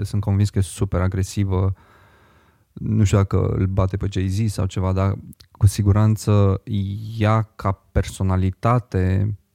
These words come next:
takes over. Sunt convins că Jeff Bezos nu este, uh, întruparea a doua venire a lui Isus.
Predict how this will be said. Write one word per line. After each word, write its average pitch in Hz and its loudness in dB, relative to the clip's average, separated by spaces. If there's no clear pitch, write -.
takes 98 0
over. 98 0
Sunt 101 0
convins 104 4
că 98 0
Jeff 95 2
Bezos 95 0
nu 95 4
este, 95 0
uh, - -12
întruparea 98 2
a 98 2
doua 98 4
venire 95 4
a 95 6
lui 95 6
Isus. - -2